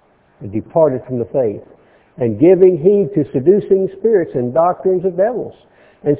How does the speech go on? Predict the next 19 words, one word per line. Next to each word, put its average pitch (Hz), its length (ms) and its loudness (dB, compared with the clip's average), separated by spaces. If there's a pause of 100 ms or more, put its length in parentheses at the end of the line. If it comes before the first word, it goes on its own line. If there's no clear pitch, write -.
speaking 190 360 4
lies 170 520 2
and 160 140 0
hypocrisies, 170 800 -4 (500)
having 151 480 0
their 123 320 0 (320)
conscience 180 540 -4 (260)
seared 123 500 2
with 113 160 -4
a 113 100 -8
hot 120 200 -4
iron. 101 400 -8 (500)
When 117 220 -8
you 110 320 -4 (320)
start 175 440 2
rejecting 180 800 -4
God, 110 380 -6 (2250)
and 104 180 -10
you 101 300 -8